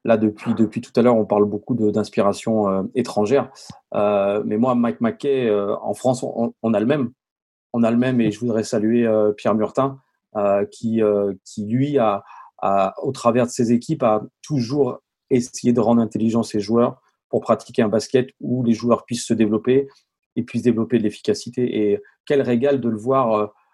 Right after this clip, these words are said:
euh, animer des séquences sur le, les jeux de passe, les jeux de collaboration. Et, euh, il a une mine d'or de bouquins et de petits cahiers d'entraînement chez lui.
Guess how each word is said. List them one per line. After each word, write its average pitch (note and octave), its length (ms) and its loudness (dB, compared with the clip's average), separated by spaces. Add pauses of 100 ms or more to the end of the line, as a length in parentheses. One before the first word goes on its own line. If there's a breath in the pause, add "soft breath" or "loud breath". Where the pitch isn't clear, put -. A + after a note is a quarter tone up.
(180)
euh, G#2+ 320 0
animer B2 380 2
des A#2+ 120 0
séquences B2+ 440 -4
sur G#2 220 -4
le, G#2+ 160 2
les G#2+ 220 0
jeux A#2 240 0
de B2 60 -6
passe, A#2+ 460 2
les G#2 120 -4
jeux A#2 180 0
de A2 100 -4
collaboration. A#2 800 2 (460 loud breath)
Et, A2 200 -2
euh, G#2 200 0
il A#2+ 140 -2
a A#2 60 2
une A2+ 160 -2
mine B2+ 340 2
d'or B2+ 240 0
de A2+ 80 -2
bouquins A2+ 540 -2
et A2 100 2
de G#2 100 0
petits A#2 240 -8
cahiers A#2+ 360 2
d'entraînement A2 500 -2
chez A#2 180 -2
lui. C3+ 240 -2